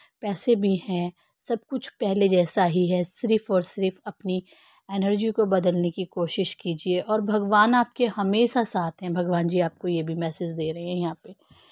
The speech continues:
ऐसे ही नहीं मैं बोल रही, क्योंकि मैं यहाँ बैठी हुई हूँ बेड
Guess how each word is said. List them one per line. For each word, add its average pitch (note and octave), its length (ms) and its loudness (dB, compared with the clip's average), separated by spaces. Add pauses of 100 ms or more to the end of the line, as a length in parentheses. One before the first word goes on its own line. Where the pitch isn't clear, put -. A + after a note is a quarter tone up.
(640)
ऐसे F#3 260 0
ही G#3 60 4
नहीं A#3 140 2
मैं A#3 140 2
बोल F#3 240 2
रही, C4 140 2
क्योंकि C#4+ 280 -4
मैं C4 140 6
यहाँ A3 360 6
बैठी F3+ 420 2
हुई G3+ 220 4
हूँ F3 140 0
बेड E3 240 0